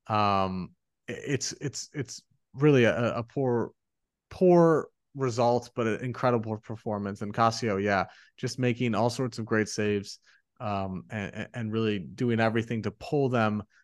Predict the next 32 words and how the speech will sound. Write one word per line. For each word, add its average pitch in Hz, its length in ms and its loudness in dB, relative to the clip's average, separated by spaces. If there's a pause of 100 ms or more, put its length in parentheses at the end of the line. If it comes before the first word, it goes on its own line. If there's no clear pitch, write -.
(120)
and 120 160 -6
drag 113 500 2
them 92 340 -2 (320)
into 139 220 0
the 117 80 -2
penalty 117 340 0
shootout, 98 540 2
where, 107 420 2 (1200)
uh, 110 200 2
you 123 100 -2
had 117 280 0
two 202 420 2
keeper 170 320 0
saves, 120 560 0 (560)
uh, 110 340 2
which 113 180 -6
of 113 100 -8
course 139 220 0
Casio, 127 400 2
you, 117 180 0
you 123 140 -6
figure 131 280 -2
is 117 120 -4
gonna 120 180 -4
get 104 160 -2
one. 98 340 -2 (540)
Um, 104 360 -4
and 117 160 -4
then 117 140 -2
their 120 120 0
number 117 260 0
ten, 110 480 -8